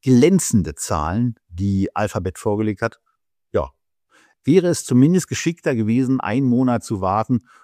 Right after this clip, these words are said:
und dann zu einer nochmal gestiegenen Bewertung und Einschätzung von Alphabet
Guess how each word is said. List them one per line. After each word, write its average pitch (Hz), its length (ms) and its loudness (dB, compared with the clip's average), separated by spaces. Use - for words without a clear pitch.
und 101 200 -4
dann 113 380 0
zu - 140 -10
einer 104 200 -4
nochmal 107 560 0
gestiegenen 117 840 0
Bewertung 107 760 0
und 98 160 -10
Einschätzung 135 880 -2
von 120 300 2
Alphabet 101 640 0